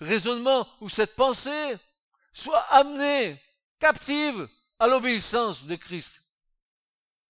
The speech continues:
Eh bien, Dieu, dans son amour, ce matin nous éclaire à travers ce message.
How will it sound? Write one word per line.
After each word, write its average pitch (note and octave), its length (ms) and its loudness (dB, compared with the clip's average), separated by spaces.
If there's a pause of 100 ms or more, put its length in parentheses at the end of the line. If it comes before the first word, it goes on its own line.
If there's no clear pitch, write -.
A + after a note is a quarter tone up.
(960)
Eh D#3 60 -6
bien, A#3 280 0 (380)
Dieu, G#3+ 560 -4 (400)
dans F#3+ 160 -4
son G#3 220 -6
amour, G3+ 480 -6
ce - 160 -14
matin E3+ 340 -4
nous F3 220 -8
éclaire F3 400 -6 (300)
à D3 100 -6
travers D#3 340 -6
ce - 120 -12
message. F3 500 -12